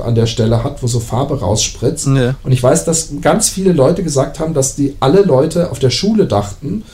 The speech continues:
Speaker 1: dass das der Rektor von der Schule ist, weil irgendwie, obwohl ich den echt so, der hatte echt voll die schräge Fresse,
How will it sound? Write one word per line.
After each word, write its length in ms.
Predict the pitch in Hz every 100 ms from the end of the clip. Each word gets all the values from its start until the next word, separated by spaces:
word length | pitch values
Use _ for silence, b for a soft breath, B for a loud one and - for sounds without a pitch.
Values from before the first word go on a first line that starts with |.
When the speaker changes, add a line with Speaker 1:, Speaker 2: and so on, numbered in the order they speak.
| B B B -
Speaker 1:
dass 200 | 131 -
das 180 | 139
der 180 | - 139
Rektor 380 | 127 147 - 160
von 140 | 147
der 100 | 135
Schule 300 | 127 156 170 156
ist, 200 | 131 127
weil 120 | 127
irgendwie, 400 | 170 196 180 151
obwohl 200 | 170 127
ich 80 | 151
den 160 | - 139
echt 220 | 147 -
so, 100 | 156
der 140 | 143
hatte 180 | 143 160
echt 200 | 139 135
voll 240 | - 143 156
die 180 | 147
schräge 540 | 135 - - 139 160 139
Fresse, 480 | - 127 135 143